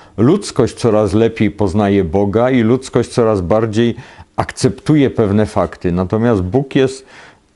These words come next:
cały czas taki sam. Y, „Lud swój Bóg miłuje bardziej niż oblubieniec, oblubieniec swą oblubienicę”.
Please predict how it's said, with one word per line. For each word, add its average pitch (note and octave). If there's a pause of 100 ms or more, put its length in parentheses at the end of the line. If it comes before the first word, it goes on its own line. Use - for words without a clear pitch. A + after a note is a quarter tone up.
cały C3
czas -
taki A2
sam. D#2+ (1200)
Y, G2+ (880)
„Lud C3
swój C#3+
Bóg A2
miłuje A#2+
bardziej A#2+
niż A2+
oblubieniec, A#2
oblubieniec B2
swą B2+
oblubienicę”. G#2+